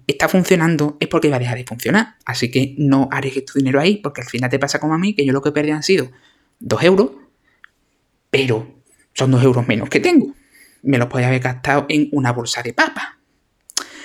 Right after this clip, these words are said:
Viendo que ya en Wall Street iba a ser difícil conseguir una historia de esta, lo están intentando hacer ahora con el Dogecoin, que es una versión meme de,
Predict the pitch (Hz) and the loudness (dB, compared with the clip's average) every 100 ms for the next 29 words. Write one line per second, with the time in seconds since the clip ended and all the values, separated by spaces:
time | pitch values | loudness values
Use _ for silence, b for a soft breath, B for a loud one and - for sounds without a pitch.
0 | B B B B B B - 190 277 254 | B B B B B B -2 6 8 8
1 | 240 214 B B B - 226 208 208 196 | 4 0 B B B 2 4 6 4 4
2 | 190 180 180 175 175 170 170 170 165 170 | 2 2 0 0 0 0 -2 -4 -4 0
3 | 170 165 175 165 156 160 160 147 156 - | 0 2 2 2 2 0 -2 -2 -2 -2
4 | 139 143 165 156 160 160 156 160 151 147 | -4 -4 -4 -2 0 -2 -2 0 0 0
5 | 190 185 B B B B - 190 170 185 | 0 -2 B B B B 2 2 4 4
6 | 202 208 196 190 180 185 190 - 185 196 | 4 4 4 2 2 2 2 0 0 2
7 | 202 - - 160 165 - 127 120 139 - | -2 -4 0 2 2 0 -2 -2 -6 -14
8 | _ - 143 160 160 - _ - 165 165 | _ 0 2 2 0 -8 _ 0 2 2
9 | 156 - 180 180 175 190 208 208 226 b | 0 2 2 2 2 2 4 2 0 b
10 | b b b b - 185 185 202 208 208 | b b b b -6 0 4 6 4 -2
11 | _ | _